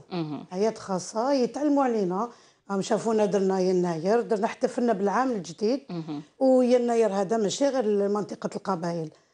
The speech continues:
Speaker 1: لكل
Speaker 2: احتفال
Speaker 1: الجزائريين.
Speaker 2: بالعام الجديد ل ثمانية وأربعين ويناير، يعني كامل نحتفلوا به.
Speaker 1: مهم.
Speaker 2: نحتفلوا بالسنة ال-، الجديدة تاعنا،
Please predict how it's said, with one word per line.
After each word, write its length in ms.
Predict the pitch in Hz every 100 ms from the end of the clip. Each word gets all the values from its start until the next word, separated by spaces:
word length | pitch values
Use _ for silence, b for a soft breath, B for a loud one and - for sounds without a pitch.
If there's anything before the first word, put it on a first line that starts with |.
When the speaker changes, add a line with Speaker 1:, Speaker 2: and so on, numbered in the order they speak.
| -
Speaker 1:
لكل 60 | 185
Speaker 2:
احتفال 160 | 202
Speaker 1:
الجزائريين. 360 | 202 175 285 214
Speaker 2:
بالعام 280 | 202 196 185
الجديد 320 | 156 277 262
ل 220 | 202 185 185
ثمانية 200 | 208 185
وأربعين 360 | 170 170 226 262
ويناير، 380 | 190 180 185 254 - b b b _
يعني 200 | 214 185
كامل 400 | 180 294 294 302
نحتفلوا 500 | 294 - 302 226 220
به. 260 | 175 190 175 - -
Speaker 1:
مهم. 400 | 185 160 151 160 _ _ 185
Speaker 2:
نحتفلوا 540 | 170 - 254 240 202
بالسنة 400 | 175 - 226 214
ال-، 120 | 196
الجديدة 760 | 185 180 175 160 - - 185 170
تاعنا، 460 | - 151 190 285